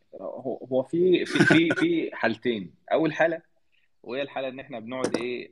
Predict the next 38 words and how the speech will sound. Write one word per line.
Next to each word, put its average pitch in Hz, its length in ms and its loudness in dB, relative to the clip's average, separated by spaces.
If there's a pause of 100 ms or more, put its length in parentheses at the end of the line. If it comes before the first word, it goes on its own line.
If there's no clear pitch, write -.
(140)
نكسل 120 520 -8
فيها، 139 360 -8 (880)
إحنا 113 220 -4
ما 110 60 0
عندناش 110 320 -6
مشكلة، 104 280 -4 (120)
هي 95 100 0
بس 110 240 -4
إيه، 104 300 4
كسل 98 400 0
وتسويف، 107 720 2 (400)
يمكن 127 220 2
عشان 117 220 4
مستثقلين 107 600 -2
التاسك 98 480 -2
ده، 92 220 0
أو 90 160 -2
يمكن 98 280 -4
عشان 90 220 -4
التاسك 101 300 -6
ده 98 260 2 (160)
فيه 110 240 -6
كذا 104 280 2
خطوة، 101 520 -6 (320)
فإحنا 113 240 -2
مستكبرين 101 640 -6
الموضوع 95 400 -6
شوية، 104 320 -6
أو 190 80 0
في - 120 -2
حاجات 190 340 0 (320)
ألذ 139 320 0
بكتير 131 360 -8
جذابة 107 420 -6
دلوقتي، 92 440 -10
يعني 90 140 -8
بالنسبة 90 380 -8
لنا. 50 100 -10